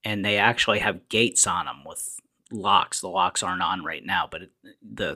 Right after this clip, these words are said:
tunnels can all be gated up and locked. And she hears Keith screaming in the background. She walks towards him. She sees dog cages there, uh, with blood on 'em. Obviously dried blood. It's been a while since they've been used, and keeps walking deeper. And then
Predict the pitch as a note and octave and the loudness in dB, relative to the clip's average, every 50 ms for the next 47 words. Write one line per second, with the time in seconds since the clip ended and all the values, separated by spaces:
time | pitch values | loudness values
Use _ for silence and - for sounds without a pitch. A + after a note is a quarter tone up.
0 | - - - - A#2 G#2+ G2 F#2 - - - A2 G2 F#2 G2 G2 - G2 F2 D#2+ | -6 -2 2 2 2 2 2 0 -2 -2 0 0 0 0 0 0 -2 -4 -6 -6
1 | F#2 - G2+ G2+ G2 E2+ F2+ F2+ F#2 F2+ - - E2 E2+ E2 E2 F2+ F2 D#2+ D2+ | -4 -2 0 0 -2 -4 -4 -4 -4 -4 -4 -6 -12 -12 -8 -4 -2 -2 -2 -2
2 | - - - - - - - - - - - - - A2 F#2+ - - F#2+ G2 A2+ | -4 -8 -10 -10 -10 -12 -12 -12 -14 -14 -12 -8 -6 -4 -2 -2 -2 0 0 0
3 | G#2 G2 - - - - A2 G2+ - - - - - A2+ G#2+ F#2 F#2+ F#2+ G2+ G2+ | 2 2 0 0 0 0 0 2 4 2 2 4 2 2 2 2 2 0 0 0
4 | F#2+ - - G#2+ A2 G2+ F#2+ - - A2 G2+ G2 G2 G2+ G2 F2+ - - - - | -2 0 2 4 4 4 4 2 0 0 2 2 2 0 0 -4 -6 -8 -6 -6
5 | G#2 G2+ G2+ F#2+ G2+ G#2 G2+ - - - - - - A2 G#2 G2+ F#2+ F#2 - G#2 | -6 -8 -8 -4 -2 -2 -2 -2 -4 -8 -8 -6 -6 -4 -4 -4 -2 -4 -4 -4
6 | G2 G2+ G2+ G2+ G2+ G2 - - G#2 F#2 - - A#2 A2 G2 G2 - - G2+ F#2+ | -4 -6 -6 -4 -4 -2 -2 -2 -2 -2 0 0 0 0 -2 -2 -2 0 2 2
7 | - G2 G3 - - F2+ F2+ F#2+ F#2+ - G#2 F#2+ - - - G2+ G2+ G2+ G2+ G2+ | 2 0 -2 -4 -4 -4 -2 -2 -2 -4 -4 -4 -4 -2 0 0 0 2 2 2
8 | G2+ G2 - - - - - - - - _ _ - G2 F2+ E2+ D#2+ D#2+ - _ | 0 -2 -4 -12 -18 -18 -20 -20 -20 -20 _ _ -4 -2 -2 -2 -2 -4 -8 _
9 | _ - - F2 F2+ F2+ F2+ E2+ F2 F2+ F2+ F2 E2 F2 F#2 F2+ - - - _ | _ -6 -2 0 0 0 2 2 2 2 2 0 -2 -2 -4 -8 -10 -14 -20 _
10 | _ _ _ - F2+ F#2+ G#2 F#2 E2+ - - F#2+ D#2+ - - F#2+ E2+ D#2+ C2 C2+ | _ _ _ -2 0 0 0 0 -2 -4 -4 -4 -6 -4 -4 -2 -2 -2 -2 -6
11 | - - D2+ D#2+ D2+ - - - - - D#2 E2+ F2 E2 D2+ - F#2+ F2+ E2+ E2+ | -10 -8 -6 -6 -6 -6 -8 -10 -8 -8 -8 -8 -8 -10 -12 -10 -8 -6 -4 -4
12 | E2+ - - - F#2+ - - D2+ D#2 - F2+ F2 F2+ F2 F2 F2 E2+ - - - | -4 -2 -4 -4 -4 -6 -8 -8 -10 -10 -10 -10 -10 -10 -10 -10 -6 -6 -6 -6
13 | G2 F#2+ - - - A#2 - - - - A2+ G2+ G2+ - - A2+ G#2+ F#2+ - F#2+ | -6 -10 -10 -6 -6 -4 -2 -2 -2 0 0 -2 -2 0 -2 -4 -4 -2 -2 -4
14 | F#2 - - F#2 F2+ E2+ E2+ D#2 C#2+ | -4 -4 -4 -6 -6 -6 -8 -10 -12